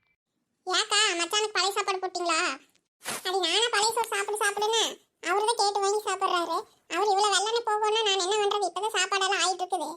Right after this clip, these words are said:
சரி, அவர் சீக்கிரமே ஏதோ இருக்கிறது கொடுனாரா, சரி, அதான் பழைய சாப்பாடுல கொஞ்சம் தயிர் ஊத்தி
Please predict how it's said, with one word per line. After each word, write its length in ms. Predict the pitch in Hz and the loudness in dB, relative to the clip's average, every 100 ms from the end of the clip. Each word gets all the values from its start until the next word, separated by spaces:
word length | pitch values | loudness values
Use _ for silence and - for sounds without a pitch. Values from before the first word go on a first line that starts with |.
| _ _ _ _ | _ _ _ _
சரி, 160 | 403 415 | -4 -2
அவர் 160 | 381 370 | -2 -2
சீக்கிரமே 340 | 427 453 466 | -4 0 0
ஏதோ 120 | 415 440 | 2 2
இருக்கிறது 300 | 415 427 427 403 | 2 0 -4 -2
கொடுனாரா, 420 | 392 415 381 403 330 294 - _ _ | 0 2 2 2 0 -2 -6 _ _
சரி, 120 | 392 403 | -2 2
அதான் 180 | 381 453 | 2 2
பழைய 180 | 381 392 | 2 2
சாப்பாடுல 280 | 427 403 415 427 | 0 -4 -6 -6
கொஞ்சம் 180 | 392 | 0
தயிர் 240 | 359 370 392 | 2 2 0
ஊத்தி 220 | 392 415 | 0 -2